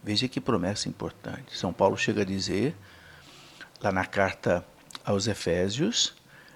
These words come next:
que, é, é o primeiro mandamento que vem acompanhado de uma promessa. São Paulo diz, não é?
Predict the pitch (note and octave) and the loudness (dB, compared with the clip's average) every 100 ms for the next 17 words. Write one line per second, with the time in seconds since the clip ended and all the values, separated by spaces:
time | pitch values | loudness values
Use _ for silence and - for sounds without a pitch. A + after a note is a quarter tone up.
0 | - - _ - C3 D#3 A3 - - - | -20 -20 _ 0 6 6 6 2 -2 4
1 | A2+ G#2 G2 F#2 F#2 - - - C3 B2+ | 6 8 6 4 0 -2 -6 0 2 6
2 | C3+ A3 G#3+ D3 A#2 C3+ G3 - A2 C#3 | 8 10 8 8 8 8 4 0 4 4
3 | B2+ G2+ E2 E2 G#2 A#2+ E2 F2 - - | 4 0 2 2 2 0 -4 -6 -4 -4
4 | D2+ D#2+ E2+ - - - - - - F#2 | -4 -4 -6 -6 -8 -8 -10 -10 -4 -4
5 | F2 F2+ F2+ G2 F2 F#2+ - - _ _ | -2 -4 -4 -6 -6 -4 -6 -6 _ _
6 | - G#2 | 2 4